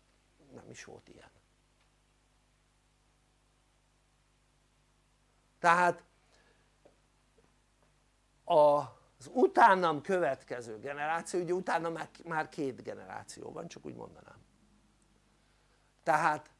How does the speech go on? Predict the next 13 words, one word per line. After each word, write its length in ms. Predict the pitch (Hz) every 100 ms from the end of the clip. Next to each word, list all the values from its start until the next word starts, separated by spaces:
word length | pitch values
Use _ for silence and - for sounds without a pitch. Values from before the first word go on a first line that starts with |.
| _ _
az 160 | 170
utánam 500 | 208 254 226 185 165
következő 720 | 143 214 196 - - 151 143
generáció, 1120 | 143 180 196 160 139 123 - 123 113 156 277 - _ _ _ _ _
az 180 | 170
nem 320 | 170 220 339 339
élt 420 | 185 151 147 156
meg 480 | 139 135 101 - _ _ _ _ _ _ _ _ -
olyan 340 | 220 226 151
dolgokat, 680 | 151 196 262 - 240 220 -
amit 300 | 202 220 -
mi 120 | 214
megéltünk. 1080 | 220 214 156 143 127 123 - 107 98 -